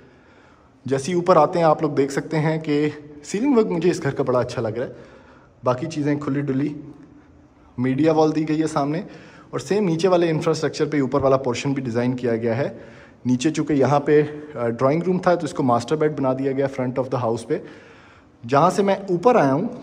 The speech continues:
बड़ी विंडोज़ हैं व्यूअर्स, कॉर्नर टाइप साइड पे, क्योंकि इस घर के साइड पे एक पूरी गली छोड़ी गई है। यानी यहाँ पे अगर आप लोग देखें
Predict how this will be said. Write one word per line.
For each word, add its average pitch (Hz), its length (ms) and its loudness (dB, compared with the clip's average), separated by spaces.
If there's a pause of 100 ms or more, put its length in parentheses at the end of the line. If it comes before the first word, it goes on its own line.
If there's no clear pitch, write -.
(200)
बड़ी 285 200 0
विंडोज़ 170 420 4
हैं 156 80 2
व्यूअर्स, 143 360 0 (720)
कॉर्नर 139 320 2 (160)
टाइप 131 320 0 (600)
साइड 127 320 -2
पे, 170 80 -2
क्योंकि 165 240 -4
इस 175 260 -2
घर 135 200 0
के 160 160 -2
साइड 135 400 0
पे 143 100 4 (720)
एक 139 300 0
पूरी 220 360 -2
गली 147 340 2
छोड़ी 131 280 0
गई 117 160 0
है। 107 140 -4 (340)
यानी 123 200 0
यहाँ 131 160 2
पे 131 140 -2
अगर 123 180 0
आप 120 140 -2
लोग 120 120 -4
देखें 113 260 -2